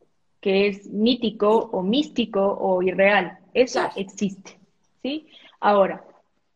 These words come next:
Speaker 1: ocurre exactamente lo que hablábamos al principio de esta entrevista, es que toda esa energía negativa es del noventa y nueve por ciento y toda la energía positiva, todo lo que yo puedo ser como la luz, también es del noventa y nueve por ciento.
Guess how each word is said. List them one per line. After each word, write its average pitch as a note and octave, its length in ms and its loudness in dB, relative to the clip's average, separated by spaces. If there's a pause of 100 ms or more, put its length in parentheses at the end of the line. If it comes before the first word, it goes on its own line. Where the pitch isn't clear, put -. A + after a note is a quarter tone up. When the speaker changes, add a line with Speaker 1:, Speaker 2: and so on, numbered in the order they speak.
(160)
Speaker 1:
ocurre D4+ 540 2
exactamente B3+ 680 -4
lo G3 100 -6
que A3+ 100 -4
hablábamos C4 360 0
al A#3+ 100 0
principio A#3+ 400 -4
de A#3 80 2
esta A3+ 140 -2
entrevista, B3 460 -2
es A3 100 -6
que G3+ 120 -6
toda E4 340 0
esa C#4+ 160 -8
energía A#3 340 -6
negativa A#3+ 600 -4
es G#3 140 -8
del G#3+ 160 -2
noventa F#3 360 -6
y F#3 40 -10
nueve F#3+ 300 -6
por F3 120 -12
ciento - 420 -20
y A#3 140 -4
toda C#4+ 280 2
la C#4+ 120 -2
energía A#3 540 -4
positiva, G3 880 -2
todo A3+ 200 0
lo A#3+ 120 -2
que G3 120 -8
yo G3 180 -2
puedo C#4 280 4
ser A3 220 -2
como G3 220 -4
la F#3 120 0
luz, A3+ 280 -4
también A3 400 2
es G#3 80 0
del F#3 140 -2
noventa F3 300 -6
y F3+ 60 -10
nueve F3 220 -14
por F3 160 -12
ciento. - 380 -20